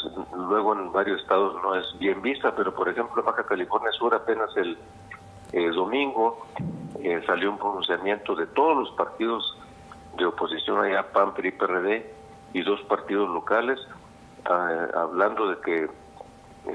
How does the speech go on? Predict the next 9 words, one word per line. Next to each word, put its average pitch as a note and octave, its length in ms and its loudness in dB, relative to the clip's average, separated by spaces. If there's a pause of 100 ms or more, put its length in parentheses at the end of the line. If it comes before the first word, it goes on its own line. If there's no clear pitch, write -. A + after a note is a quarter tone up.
se - 100 -4
comprometieron F#2+ 1300 0
a F2 80 2
buscar D#2+ 420 0
juntos A2 540 -4
una G#2 200 -2
candidatura F#2 760 0 (580)
de - 160 -2
unidad F#2 540 2